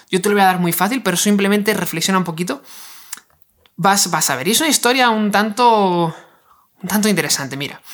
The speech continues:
La historia versa sobre Eben Alexander. Eben Alexander es un neurocirujano,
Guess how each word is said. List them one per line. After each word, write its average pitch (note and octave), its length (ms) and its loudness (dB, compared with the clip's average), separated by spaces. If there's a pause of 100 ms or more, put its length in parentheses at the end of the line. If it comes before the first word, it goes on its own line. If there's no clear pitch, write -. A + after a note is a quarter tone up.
(1200)
La B3+ 120 0
historia C#4 360 0
versa B3 320 0
sobre F3+ 680 2
Eben A3+ 220 2
Alexander. C#3 800 -2
Eben A#3 200 2
Alexander G#3 520 0
es F#3 200 0
un F#3+ 180 2
neurocirujano, E3 840 0